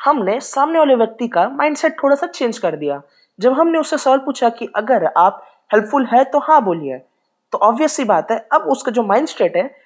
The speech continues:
वो एक हेल्पफुल पीपल के इसमें आ गया है, मतलब, वो एक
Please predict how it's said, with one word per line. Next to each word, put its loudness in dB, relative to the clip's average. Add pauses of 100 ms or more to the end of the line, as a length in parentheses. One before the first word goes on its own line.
(160)
वो 2
एक -2 (640)
हेल्पफुल 2
पीपल 0
के -4
इसमें -2
आ 2
गया -2
है, -2
मतलब, -4
वो 0
एक 0